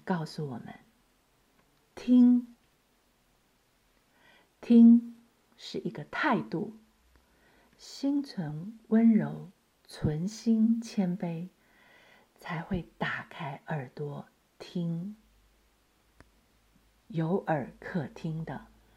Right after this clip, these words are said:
就应当听。怎么听？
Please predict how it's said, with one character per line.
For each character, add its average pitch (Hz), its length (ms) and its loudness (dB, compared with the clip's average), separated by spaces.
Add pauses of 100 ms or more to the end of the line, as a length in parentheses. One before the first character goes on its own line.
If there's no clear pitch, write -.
(240)
就 - 380 -8 (220)
应 214 440 4
当 165 440 -6
听。 165 440 -10 (1700)
怎 185 160 -2
么 165 140 -4
听？ 277 420 2